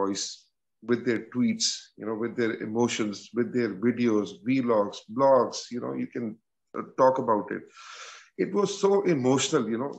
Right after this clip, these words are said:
एक शख्स आके बात करता था और वो शख्स आके, अब मैं आपको एक खातून की मिसाल देता हूँ कि खातून मेरे space में आई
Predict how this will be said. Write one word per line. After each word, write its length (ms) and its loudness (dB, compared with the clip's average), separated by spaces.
एक 260 2
शख्स 540 -4
आके 240 0
बात 340 2
करता 240 -4
था 340 -2
और 180 2
वो 140 0
शख्स 340 -2
आके, 300 -2
अब 180 -4
मैं 100 4
आपको 160 0
एक 100 -2
खातून 340 0
की 80 -6
मिसाल 320 0
देता 260 -8
हूँ 120 -8
कि 80 -10
खातून 480 -2
मेरे 300 0
space 380 -2
में 80 -2
आई 120 -4